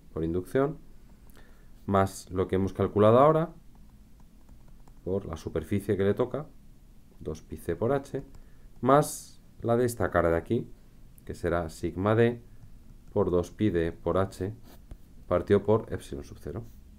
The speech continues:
Como esto es igual a cero, porque el campo volumétrico es cero,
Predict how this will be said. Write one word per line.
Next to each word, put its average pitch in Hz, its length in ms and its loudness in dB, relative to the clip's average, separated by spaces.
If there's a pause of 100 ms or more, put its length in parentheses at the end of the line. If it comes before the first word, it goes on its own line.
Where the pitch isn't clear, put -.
Como 80 160 -8
esto 87 160 -6
es 87 80 -8
igual 98 220 6
a 127 60 4
cero, 175 320 2 (540)
porque - 220 -12
el 73 80 -10
campo 82 500 2
volumétrico 82 640 0
es 101 120 -4
cero, 113 280 0